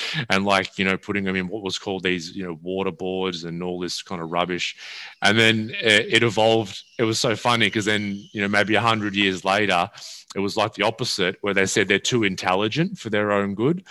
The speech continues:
So they're too creative. And so this was, this started the whole idea of electroshock therapy, frontal lobe lobotomy, um, where we would stick an ice pick through people's eye sockets and separate the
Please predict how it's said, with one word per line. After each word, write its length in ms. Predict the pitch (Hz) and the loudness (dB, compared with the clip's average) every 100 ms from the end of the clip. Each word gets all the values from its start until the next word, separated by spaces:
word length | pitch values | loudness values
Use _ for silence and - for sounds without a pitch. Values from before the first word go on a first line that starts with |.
| - - - | -16 -16 -8
So 240 | - 107 | 0 4
they're 120 | 101 | 4
too 280 | 101 123 120 | 2 2 2
creative. 760 | 110 104 95 101 117 175 190 - - - - | 0 2 4 4 4 0 -2 -14 -20 -20 -8
And 100 | 98 | -2
so 120 | 117 | 0
this 200 | 104 107 | 2 2
was, 120 | 117 92 | 0 0
this 140 | 113 | 0
started 380 | - 123 110 104 | 2 4 6 4
the 80 | 92 | 0
whole 460 | 92 107 101 98 98 | 0 2 2 2 2
idea 420 | 95 98 101 101 | 2 2 2 2
of 120 | 98 | 0
electroshock 1120 | 92 92 101 - 107 95 - - - 104 101 | -4 -4 -4 -2 -4 -4 -6 -6 -2 -2 -4
therapy, 600 | - 104 101 92 104 98 98 - - | -4 0 0 0 0 0 -2 -12 -16
frontal 440 | - 107 104 107 | -2 0 0 -4
lobe 300 | 95 98 101 | 0 0 0
lobotomy, 720 | 90 92 87 98 98 98 101 101 - - - | -2 -4 0 0 0 -2 -2 -6 -14 -12 -2
um, 480 | 92 92 92 92 92 | 2 2 2 -4 0
where 180 | 95 | 0
we 80 | 98 | 0
would 140 | 95 - | -2 -2
stick 200 | - 95 | -4 -4
an 120 | 90 | -4
ice 280 | 95 101 104 | 0 2 0
pick 280 | - 107 - | -4 -6 -6
through 180 | - 92 | -10 -6
people's 380 | 104 95 95 | -6 -6 -8
eye 200 | 87 95 | -2 0
sockets 480 | 95 - 92 98 - | 0 -4 -6 -6 -8
and 100 | 92 | -8
separate 640 | - 104 - 95 95 90 | -4 -4 -4 -2 -2 -4
the 420 | - 92 90 90 | -4 -2 0 -2